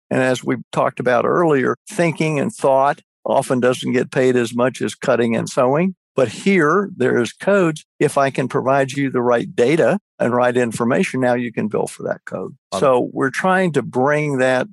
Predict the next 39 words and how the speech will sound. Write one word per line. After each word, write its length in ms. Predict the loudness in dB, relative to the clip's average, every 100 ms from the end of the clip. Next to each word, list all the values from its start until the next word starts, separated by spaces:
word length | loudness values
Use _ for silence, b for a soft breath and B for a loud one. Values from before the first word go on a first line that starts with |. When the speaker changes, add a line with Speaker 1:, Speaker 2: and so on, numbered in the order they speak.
| -2
Speaker 1:
that 240 | -2 -2 -2
issue 560 | -2 -2 -4 -4 -4
of 360 | -2 0 0 -2 _ -8
doing 380 | -2 2 2 2
the 100 | 0
right 380 | 0 0 -2
thing, 480 | -4 -4 -2 -4 -8 -16 -10
measuring 680 | -2 0 2 2 0 0 0
the 80 | -4
care 400 | -2 0 2 0
that 180 | -4 -6
you 180 | -10 -8
give, 460 | -6 -4 -2 -4 -10 _ -4
and 220 | -2 0
documenting 800 | 0 0 -2 -2 0 0 0 -2
what 180 | -2 -4
you 160 | -6 -8
do 440 | -2 -2 0 -4 _ _ -10
can 340 | 0 0 2
result 460 | 0 0 0 0 -2
in 220 | -6 -4
a 260 | -6 -8
higher 540 | -4 -2 0 0 -4 -8 -6
revenue 400 | -6 -4 -10 -10
return. 420 | -14 -16 -20 -20 _ _ -4
Speaker 2:
Yeah. 240 | -2 -2 -8 _ -4
No, 260 | 0 0
thank 280 | -2 -6 -4
you 80 | -6
for 140 | -2
that, 180 | -2 -2
Tom. 280 | -4 -4 -2
And 180 | -4 -6
it's 220 | -6 -4
important 460 | -4 -4 -6 -8 -6
to 80 | -4
note 300 | -2 -2 -6
this 280 | -6 -6 -8 -12
because 640 | -8 -2 -2 -2 -8